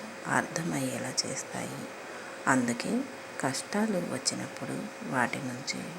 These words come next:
బయటపడే మార్గాలు అన్వేషించాలి, వాటి నుంచి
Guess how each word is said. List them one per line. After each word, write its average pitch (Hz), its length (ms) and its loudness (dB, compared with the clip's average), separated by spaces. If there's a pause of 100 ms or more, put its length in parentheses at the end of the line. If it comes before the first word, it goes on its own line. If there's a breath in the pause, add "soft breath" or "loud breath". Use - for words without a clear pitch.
(160)
బయటపడే 180 600 2 (100)
మార్గాలు 131 600 0 (240)
అన్వేషించాలి, 113 920 -2 (680 loud breath)
వాటి 180 320 6
నుంచి 226 440 6